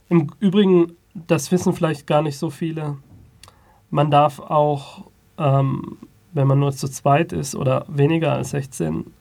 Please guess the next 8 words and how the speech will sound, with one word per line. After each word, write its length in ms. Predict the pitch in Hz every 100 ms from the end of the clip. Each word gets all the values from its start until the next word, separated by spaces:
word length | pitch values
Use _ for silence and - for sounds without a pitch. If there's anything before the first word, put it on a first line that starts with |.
| _ _ - _ _ _ _ -
nebeneinander 720 | 151 143 147 139 147 147 147
Fahrrad 380 | - 151 151 147
fahren, 560 | - 147 151 160 165 -
solange 400 | 139 143 143 147
man 240 | 143 143 139
dabei 300 | 139 143 143
niemanden 560 | 147 147 139 143 139
behindert. 580 | 139 165 165 123 117